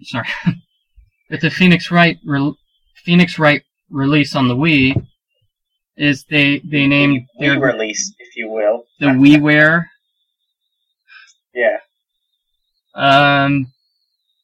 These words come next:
Speaker 1: I'm not sure, I'm not sure. I'm supposed to be the news guy, but I haven't completely figured it out yet, and I don't think
Speaker 2: Uh, I,
Speaker 1: it's been
Speaker 2: I think they're all coming out in February of two thousand ten. They're, uh, porting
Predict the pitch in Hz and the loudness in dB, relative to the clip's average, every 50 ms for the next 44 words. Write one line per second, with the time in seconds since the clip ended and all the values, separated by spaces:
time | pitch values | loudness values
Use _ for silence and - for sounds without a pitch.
0 | _ _ _ _ _ _ - 170 190 208 202 185 - - 190 180 170 165 160 160 | _ _ _ _ _ _ -2 0 2 2 2 2 2 0 0 2 2 2 0 -2
1 | 160 - _ 170 170 175 170 - - - - 165 151 143 135 127 131 - - 147 | -4 -8 _ -4 -2 0 0 -2 -2 -6 -8 -6 -4 -4 -4 -6 -8 -8 -4 -4
2 | 151 151 - 165 143 175 165 - - - 160 139 143 143 131 131 131 131 131 135 | -4 -4 -6 -8 -6 -6 -6 -6 -6 -8 -6 -2 -2 -2 0 2 2 2 2 0
3 | 135 127 - 151 139 135 135 131 135 135 127 123 127 135 131 139 135 - 135 131 | -2 -2 -2 -2 0 0 0 0 -2 -2 -2 0 -2 -2 -4 -6 -6 -6 -8 -8
4 | - - 151 147 - 151 135 127 - 143 131 147 143 127 131 123 120 117 120 131 | -6 -8 -10 -8 -6 -6 -8 -6 -8 -10 -8 -8 -6 -4 -2 -2 0 0 0 -2
5 | - 160 143 139 139 135 _ _ _ - 143 135 131 131 139 139 131 131 139 131 | -2 -2 -2 -2 -4 -6 _ _ _ -8 -4 -4 -2 -2 -2 -2 -2 0 0 2
6 | 117 139 131 - _ _ 151 156 131 131 139 180 196 190 - 170 160 151 147 147 | 2 0 -2 -4 _ _ 0 2 2 2 0 -2 -6 -6 -2 -2 2 2 4 4
7 | 156 170 185 180 180 180 - 185 175 165 160 151 147 147 143 - _ _ - 123 | 4 4 2 0 -4 -10 -16 -12 -10 -4 -2 0 0 0 -2 -4 _ _ -10 -10
8 | 123 120 117 120 123 - _ _ _ _ _ _ 147 156 156 151 147 139 135 127 | -10 -8 -10 -12 -14 -16 _ _ _ _ _ _ -2 -2 0 0 2 4 4 4
9 | 127 127 127 120 120 - - 139 127 131 127 123 120 117 113 107 - - 117 107 | 4 2 0 -2 -4 -8 -14 -8 0 2 2 2 2 -2 -14 -20 -10 -2 -2 -2
10 | 98 98 98 101 _ 110 110 110 107 107 - _ _ _ _ _ _ _ _ _ | -2 -4 -10 -12 _ -2 0 0 0 -2 -4 _ _ _ _ _ _ _ _ _
11 | _ _ _ - 113 117 113 113 - - _ - 170 175 175 170 170 170 170 165 | _ _ _ -8 -2 0 0 0 0 -4 _ -12 -8 -8 -6 -6 -6 -6 -6 -8
12 | 165 165 | -10 -12